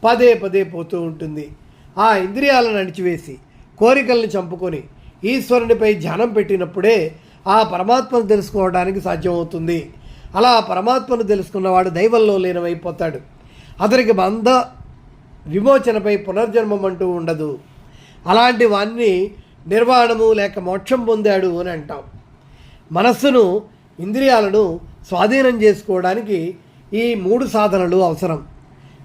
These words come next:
మనసా వాచా కర్మేణ మంచి నడవడి ప్రవర్తన,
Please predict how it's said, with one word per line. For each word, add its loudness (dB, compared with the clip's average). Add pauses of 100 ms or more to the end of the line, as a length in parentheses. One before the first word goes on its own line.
మనసా 4
వాచా 0
కర్మేణ -4 (440)
మంచి 0
నడవడి 0
ప్రవర్తన, -4